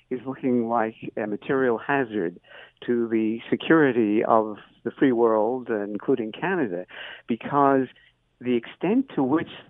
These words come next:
the U S, again, as the dominant Western democratic interest in the world, signals that it will not stand up against certain adversaries, uh, and that it will embrace what used to be known, especially in the nineteen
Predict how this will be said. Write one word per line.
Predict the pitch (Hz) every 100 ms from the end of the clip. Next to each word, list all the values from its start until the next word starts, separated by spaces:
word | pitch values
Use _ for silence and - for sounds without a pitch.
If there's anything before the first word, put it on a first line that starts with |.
| -
the | 113
U | 127 151 151
S, | 127 95 120 -
again, | 107 107 120
as | 117 107
the | 98
dominant | 123 131 151 147 120
Western | 110 127 - 113
democratic | 139 180 - 123 117 113
interest | 131 135 - 98 95 - -
in | 104
the | 104
world, | 113 156 117 85 110 - - - - - _ _ - -
signals | 185 147 104 82 - - _ _ _ -
that | 131 120
it | 123
will | 127 123 120 117 127
not | 131 123 - -
stand | 135 120 123
up | 160 120 - - _ -
against | 113 127 135 160 - _ -
certain | 127 104 110
adversaries, | 151 147 117 - 87 73 - - -
uh, | - -
and | 107 107 104
that | 117 113
it | 117
will | 117 117
embrace | 110 123 131 143 - - - - -
what | 120 110 -
used | 120 165 -
to |
be | 110 107
known, | 107 104 117
especially | 110 123 - 127
in | 113
the |
nineteen | 110 113 110 107